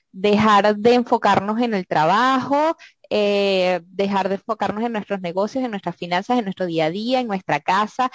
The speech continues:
en nosotros mismos, en nuestro cuerpo, porque entonces le damos total atención a la pareja y le damos total atención a la pareja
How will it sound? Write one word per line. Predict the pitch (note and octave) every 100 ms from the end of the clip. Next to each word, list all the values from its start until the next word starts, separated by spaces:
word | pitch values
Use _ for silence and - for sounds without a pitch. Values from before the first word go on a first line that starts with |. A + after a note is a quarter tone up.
| - -
en | A3+ A3+
nosotros | A3 A3 G#3+ A3
mismos, | A#3+ B3+ B3+ C4 C4
en | A3+
nuestro | G3 F3+
cuerpo, | - G#3+ G3+ - D4+ - - -
porque | A3+ G#3+
entonces | G#3+ G#3 A3 B3
le | C4
damos | A3+ G3+ G3+
total | - C4 G#3 F#3
atención | G3 C4 B3+ G#3+ G3
a |
la | A#3+
pareja | - D4+ A3+ A3+
y | B3
le | G#3+
damos | F3+ G#3
total | C#4+ G#3+
atención | G3 B3+ B3+ G#3
a | G#3
la | C4
pareja | B3+ G#3+ A3 C4+